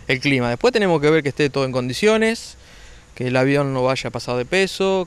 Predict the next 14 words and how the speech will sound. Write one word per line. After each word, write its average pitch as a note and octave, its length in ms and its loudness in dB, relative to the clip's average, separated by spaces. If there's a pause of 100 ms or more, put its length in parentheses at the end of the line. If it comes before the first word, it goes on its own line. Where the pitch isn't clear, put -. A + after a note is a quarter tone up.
que B2+ 200 -10
tenga A#2 380 -10
combustible, F3 960 -2 (520)
eh, B2+ 160 -2
que - 80 2
el C#3 100 2
piloto C#3 340 0
tenga D3 360 0
experiencia C#3+ 540 0
para C3 140 2
volar C3 220 2
con B2+ 160 -4
cierto B2+ 300 -4
clima, F#3 540 0